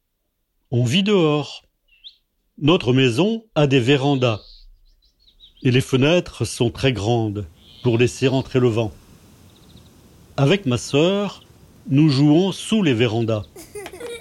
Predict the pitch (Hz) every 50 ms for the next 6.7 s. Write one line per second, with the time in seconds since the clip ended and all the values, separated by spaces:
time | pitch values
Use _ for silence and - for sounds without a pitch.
0 | - - 208 - - 156 139 151 175 180 202 214 - - - - - - - 147
1 | 120 117 127 123 120 120 107 143 135 123 127 135 127 131 139 123 110 107 120 107
2 | - 127 135 - - - 117 113 117 113 - - - - _ - - _ - _
3 | - 110 127 156 156 - - - 123 120 117 123 120 - - - - - - _
4 | _ _ _ _ _ - - 113 135 139 - - 131 135 131 131 131 135 131 -
5 | - - - - - - - - - _ - - - _ _ _ _ - 156 180
6 | 202 190 185 185 165 - - 202 220 226 220 208 208 208